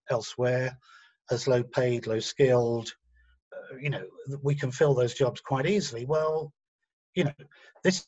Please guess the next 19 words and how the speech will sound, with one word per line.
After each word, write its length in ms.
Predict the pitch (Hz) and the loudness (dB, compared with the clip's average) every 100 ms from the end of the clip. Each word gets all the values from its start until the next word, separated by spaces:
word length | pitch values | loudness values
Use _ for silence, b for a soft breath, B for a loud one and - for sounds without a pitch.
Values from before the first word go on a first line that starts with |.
| 202 | -4
is 100 | 147 | 2
bringing 380 | 170 151 147 | 2 4 4
to 120 | 143 139 | 2 0
the 100 | 127 | -4
fore 320 | - 170 123 | 2 4 4
that 160 | 127 147 | 2 0
actually 300 | 180 - 170 | -2 0 2
all 100 | 233 | 2
the 80 | |
people 340 | 196 190 160 151 | 0 -2 -2 -4
we 120 | 151 | -4
depend 460 | 147 147 - 170 170 | -4 -6 -4 -6 -2
on 160 | 135 107 | -2 -4
in 80 | |
life 360 | 101 101 104 113 | -12 -12 -12 -8
to 100 | 139 | -4
make 260 | 147 156 147 | -2 -2 -2
our 120 | 143 | -4
society 840 | - 143 - 131 127 - 127 120 | -4 -6 -4 -4 -4 -6 -8 -10